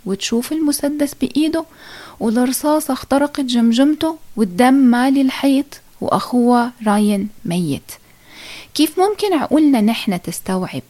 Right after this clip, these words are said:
فما بالكم بنت الأربعتاشر سنة يلي مدت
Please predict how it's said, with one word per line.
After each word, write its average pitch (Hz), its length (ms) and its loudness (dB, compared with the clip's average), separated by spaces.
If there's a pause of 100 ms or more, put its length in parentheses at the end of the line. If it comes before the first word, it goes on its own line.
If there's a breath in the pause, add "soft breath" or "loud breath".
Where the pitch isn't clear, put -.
(160)
فما 214 360 0
بالكم 269 600 2
بنت 226 360 2
الأربعتاشر 214 840 -6
سنة 190 420 -4 (520 loud breath)
يلي 214 300 2
مدت 262 600 2